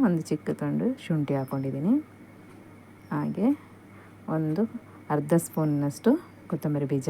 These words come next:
ಹಾಕ್ಕೊಳ್ತಾ ಇದ್ದೀನಿ. ನೆಕ್ಸ್ಟ್ ಇಲ್ಲಿ ಒಂದು ಕಾಲು ಸ್ಪೂನಷ್ಟು ಜೀರಿಗೆ, ಹಾಗೆ ಓಮ್ ಕಾಳು ಒಂದು ಕಾಲು ಸ್ಪೂನು, ಅದು ಆಪ್ಷನಲ್ಲು, ಬೇಕಾದರೆ ಹಾಕ್ಕೋಬೋದು.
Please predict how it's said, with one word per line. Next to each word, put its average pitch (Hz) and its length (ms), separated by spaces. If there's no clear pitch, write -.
ಹಾಕ್ಕೊಳ್ತಾ 143 380
ಇದ್ದೀನಿ. 151 240
ನೆಕ್ಸ್ಟ್ 151 300
ಇಲ್ಲಿ 151 200
ಒಂದು 156 180
ಕಾಲು 165 260
ಸ್ಪೂನಷ್ಟು 165 480
ಜೀರಿಗೆ, 160 380
ಹಾಗೆ 165 320
ಓಮ್ 165 220
ಕಾಳು 143 220
ಒಂದು 147 200
ಕಾಲು 151 280
ಸ್ಪೂನು, 151 320
ಅದು 156 100
ಆಪ್ಷನಲ್ಲು, 165 480
ಬೇಕಾದರೆ 156 360
ಹಾಕ್ಕೋಬೋದು. 147 480